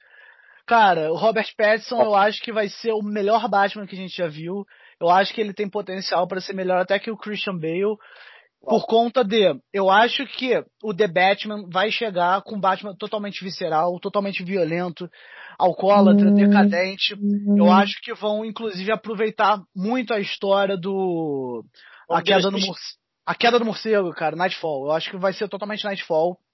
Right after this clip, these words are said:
Speaker 1: E eu acho que, inclusive, o diretor corrobora pra isso, aquele diretor lá do Planeta do Ma-, dos Macacos, cara. Eu acho que vai ser uma parada totalmente visceral.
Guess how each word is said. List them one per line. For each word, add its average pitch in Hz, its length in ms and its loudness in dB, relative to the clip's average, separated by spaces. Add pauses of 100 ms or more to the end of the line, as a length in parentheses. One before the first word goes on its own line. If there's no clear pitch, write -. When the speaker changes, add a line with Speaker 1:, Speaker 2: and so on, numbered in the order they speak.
(1000)
Speaker 1:
E 208 100 0
eu 208 80 6
acho 220 240 4
que, 254 80 -6
inclusive, 233 380 -6
o 247 80 -4
diretor 220 720 0
corrobora 202 560 0
pra 190 200 -2
isso, 185 300 -6
aquele 185 240 -6
diretor 180 420 -6
lá 185 140 0
do 175 140 -6
Planeta 180 340 -2
do 180 100 -8
Ma-, 190 220 -2
dos 156 220 -12
Macacos, 170 500 0
cara. 139 260 -4
Eu 160 60 0
acho 202 140 4
que 202 40 2
vai 202 80 4
ser 202 80 6
uma 202 120 4
parada 202 240 6
totalmente 202 400 -6
visceral. 202 640 2